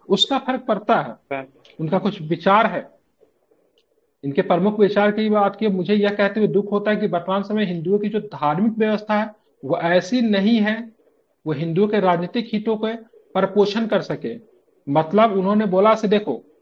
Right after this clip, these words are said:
Speaker 1: हिंदू का जो अभी जो धार्मिक व्यवस्था जो है बिल्कुल ऐसा नहीं, सो हिंदू के राजनीतिक हित का,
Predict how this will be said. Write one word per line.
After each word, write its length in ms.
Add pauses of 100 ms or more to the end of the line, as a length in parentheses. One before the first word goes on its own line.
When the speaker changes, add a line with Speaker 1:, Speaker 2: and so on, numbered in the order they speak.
(1300)
Speaker 1:
हिंदू 360
का 140
जो 120
अभी 180
जो 100
धार्मिक 680
व्यवस्था 480
जो 100
है 180
बिल्कुल 360
ऐसा 300
नहीं, 200
सो 100
हिंदू 300
के 160
राजनीतिक 580
हित 280
का, 420